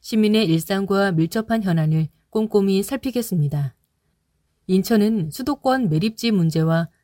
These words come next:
친환경 자원순환 체계 전환, 환경 기초시설 현대화 등 중요한 과제를 안고 있습니다. 또한 철도, 도로 등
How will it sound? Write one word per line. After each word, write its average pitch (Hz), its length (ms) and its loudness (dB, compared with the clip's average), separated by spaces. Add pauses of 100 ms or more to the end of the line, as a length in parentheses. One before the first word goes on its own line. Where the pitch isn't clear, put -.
친환경 208 720 0
자원순환 214 720 0
체계 262 320 -4
전환, 156 380 0 (440)
환경 262 380 0
기초시설 214 720 0
현대화 247 480 -2
등 165 240 0 (400)
중요한 214 440 2
과제를 175 460 0
안고 165 240 0
있습니다. 151 600 -2 (720)
또한 214 540 2
철도, 269 440 -4
도로 165 300 0
등 170 340 0